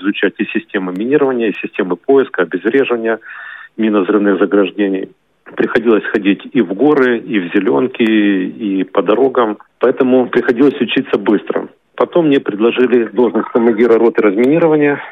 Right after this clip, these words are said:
Баграмский саперный батальон, а в Афганистане я попал сначала в сто восьмидесятый полк сто восьмой дивизии. Заместителем командира дивизии по боевым действиям был Ружаев Владимир Викторович, тогда ещё подполковник.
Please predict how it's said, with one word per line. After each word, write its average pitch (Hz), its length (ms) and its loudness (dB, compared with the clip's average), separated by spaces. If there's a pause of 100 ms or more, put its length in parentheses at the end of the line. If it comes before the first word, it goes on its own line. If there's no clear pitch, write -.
(240)
Баграмский 117 560 0
саперный 110 380 0
батальон, 113 460 0
а 98 100 2
в 98 40 4
Афганистане 107 540 -2
я 92 60 0
попал 101 360 -2
сначала 98 460 0
в - 340 -20
сто 127 160 0
восьмидесятый 104 680 -2
полк 151 440 0
сто 131 120 2
восьмой 120 340 0
дивизии. 110 540 -2 (220)
Заместителем 120 720 0
командира 104 460 0
дивизии 98 420 0
по 95 360 0 (560)
боевым 101 380 0
действиям 90 440 -2
был 90 180 0
Ружаев 131 380 2
Владимир 127 360 0
Викторович, 117 320 -4
тогда 107 180 0
ещё - 200 -4
подполковник. 123 840 -2